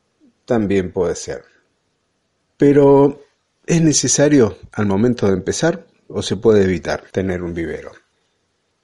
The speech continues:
Nosotros, como te decía, ya llevo más de diez años con mi socio, nos planteamos muchas veces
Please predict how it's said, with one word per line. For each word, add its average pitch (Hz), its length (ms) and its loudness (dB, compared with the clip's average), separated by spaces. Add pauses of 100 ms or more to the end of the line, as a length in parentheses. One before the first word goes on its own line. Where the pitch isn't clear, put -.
(260)
Nosotros, 180 520 -2
como 131 200 -6
te 127 120 -4
decía, 143 400 -2 (220)
ya 107 200 -2
llevo 123 260 0
más 117 200 0
de 107 100 4
diez 110 240 -2
años 101 240 -4
con 104 100 -8
mi 101 60 -4
socio, 135 560 -6 (460)
nos 107 760 -2
planteamos 107 560 -4
muchas 135 380 -6
veces 110 520 -6